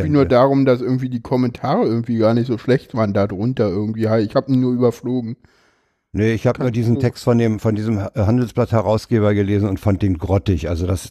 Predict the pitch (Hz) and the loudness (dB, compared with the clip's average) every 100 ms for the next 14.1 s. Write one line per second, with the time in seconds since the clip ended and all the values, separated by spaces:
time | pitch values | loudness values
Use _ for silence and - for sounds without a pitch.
0 | - 120 - - 113 104 - 107 - 101 | -4 -2 -4 0 0 0 -2 -6 -4 0
1 | 113 101 95 90 92 - 95 - 98 78 | 2 2 2 0 -2 -2 -2 -2 -4 -2
2 | 87 82 - 104 120 - - _ _ - | -4 -4 -6 -4 -4 -6 -20 _ _ -18
3 | - 120 110 107 123 165 - 151 180 123 | -8 -4 -4 -4 -4 -4 -4 0 2 2
4 | - 135 147 175 170 170 - 139 127 208 | 2 2 0 0 0 -2 0 0 2 2
5 | 269 - _ _ - 117 98 - 98 92 | 0 -2 _ _ -6 -4 -4 -6 -8 -8
6 | _ _ _ _ _ _ _ _ - - | _ _ _ _ _ _ _ _ -18 -18
7 | _ _ _ 143 123 123 85 - - - | _ _ _ 0 2 2 -2 -10 -20 -20
8 | _ 107 107 110 131 123 95 170 196 196 | _ -8 -4 -2 -2 -2 -2 -2 0 0
9 | 196 - 180 170 170 190 196 160 _ _ | 0 -2 -2 0 -2 0 -2 -2 _ _
10 | _ _ _ _ _ _ - 110 104 123 | _ _ _ _ _ _ -8 -4 -4 -2
11 | 139 180 147 120 147 - 196 170 190 185 | 0 2 0 0 -2 0 -2 -2 -2 -2
12 | 185 170 170 156 - 156 170 262 - 123 | 0 0 -2 -4 -6 -6 -4 -4 0 0
13 | 120 - 131 160 143 143 139 131 147 139 | 0 -4 -4 0 2 2 0 -4 -4 -4
14 | 92 | -4